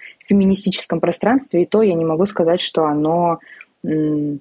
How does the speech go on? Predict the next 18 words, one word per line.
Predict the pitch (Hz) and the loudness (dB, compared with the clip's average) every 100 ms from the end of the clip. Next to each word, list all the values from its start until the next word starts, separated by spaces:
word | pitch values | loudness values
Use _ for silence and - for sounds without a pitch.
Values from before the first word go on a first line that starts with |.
| - | -4
ну, | 190 | -2
как | 165 151 | -2 0
бы | 151 - | 0 0
в | 165 | 2
России, | 185 - 233 | 2 2 0
по | 233 180 | 2 0
крайней | 170 160 160 | 0 0 0
мере, | 156 170 190 175 160 151 147 - _ _ | 0 2 2 2 2 0 -2 -8 _ _
приживается | - 175 160 160 175 170 - 151 | -2 0 2 2 2 0 -2 -6
максимально | 147 - 156 147 147 | -6 -4 -2 -2 -2
там | 143 | -4
корректно. | 139 170 170 220 220 - 165 156 156 151 147 151 - - - | 0 2 2 0 -2 -6 -2 -2 -2 -4 -6 -8 -16 -20 -8
А, | 165 156 | -2 -2
всё | - 170 | 0 2
равно | 180 | 4
есть, | 226 170 185 - 160 | 2 2 0 -2 -2
э, | 151 147 143 - - - - | 0 0 -2 -8 -18 -20 -4
знаешь, | 196 269 | 0 0